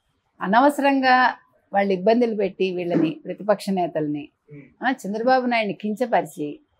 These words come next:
Speaker 1: ఆయన వయసుకు కూడా ఒక మర్యాద ఇవ్వకుండా చంద్రబాబు, చంద్రబాబు అని మాట్లాడే ఒక పెద్ద మనిషి నిన్న మొట్టమొదటిసారి గవర్నర్కి ఒక రాజీనామా లేఖ ఇచ్చి బయటకు వచ్చాక ఆయన మాట్లాడుతూ "చంద్రబాబు నాయుడు గారు, పవన్ కళ్యాణ్ గారు" అంటూ ఫస్ట్ టైమ్ గారు అని మర్యాద ఇచ్చాడు ఆయన.
Speaker 2: Hmm.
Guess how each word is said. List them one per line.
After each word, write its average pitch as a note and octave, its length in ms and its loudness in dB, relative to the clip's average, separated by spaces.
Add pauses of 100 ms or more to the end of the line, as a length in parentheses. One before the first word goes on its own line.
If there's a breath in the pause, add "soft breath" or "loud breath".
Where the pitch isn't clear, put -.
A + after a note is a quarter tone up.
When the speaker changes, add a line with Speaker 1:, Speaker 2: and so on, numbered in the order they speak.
(360)
Speaker 1:
ఆయన F#3+ 160 0
వయసుకు A3 440 0
కూడా B3+ 180 4
ఒక A3+ 120 0
మర్యాద G#3 400 0
ఇవ్వకుండా G3 380 -4
చంద్రబాబు, G3+ 640 0
చంద్రబాబు F#3+ 380 0
అని F#3+ 120 0
మాట్లాడే F3 680 -2
ఒక D#3+ 200 -4
పెద్ద D#3+ 180 0
మనిషి G3 520 -2 (480)
నిన్న A#3 220 0
మొట్టమొదటిసారి A#3 880 2
గవర్నర్కి A3 520 4
ఒక G3 160 0
రాజీనామా G#3 600 2
లేఖ F#3 300 -2
ఇచ్చి F3+ 280 -2
బయటకు F#3 380 2
వచ్చాక F3 540 -2 (560)
ఆయన F#3 180 2
మాట్లాడుతూ A3+ 920 2 (140)
"చంద్రబాబు C4 420 2
నాయుడు C4 320 2
గారు, F3+ 360 4 (100)
పవన్ G3 260 -4
కళ్యాణ్ B3 400 2
గారు" A3 400 6
అంటూ G#3+ 200 -2
ఫస్ట్ G#3 280 -2
టైమ్ A3+ 240 0
గారు G#3+ 260 10
అని A3 160 2
మర్యాద F#3 360 -2
ఇచ్చాడు C3 340 -8
ఆయన. - 100 -20
Speaker 2:
Hmm. - 480 -20